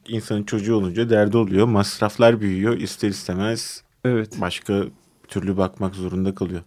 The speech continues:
Speaker 1: belki o olaya. Ee, Penguen'de enteresan bir çıkışını, e, yakalamışlar.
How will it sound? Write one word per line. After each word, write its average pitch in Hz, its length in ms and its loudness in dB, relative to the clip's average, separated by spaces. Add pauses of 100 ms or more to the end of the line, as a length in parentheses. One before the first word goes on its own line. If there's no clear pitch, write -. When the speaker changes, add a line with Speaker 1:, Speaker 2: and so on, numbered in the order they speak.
(280)
Speaker 1:
belki 85 360 -6
o 87 40 -4
olaya. 92 380 -4 (1300)
Ee, 98 720 -2 (480)
Penguen'de 123 640 2 (220)
enteresan 101 640 -2
bir 95 100 -8 (680)
çıkışını, 101 540 -4 (420)
e, - 80 -6 (380)
yakalamışlar. 101 800 -2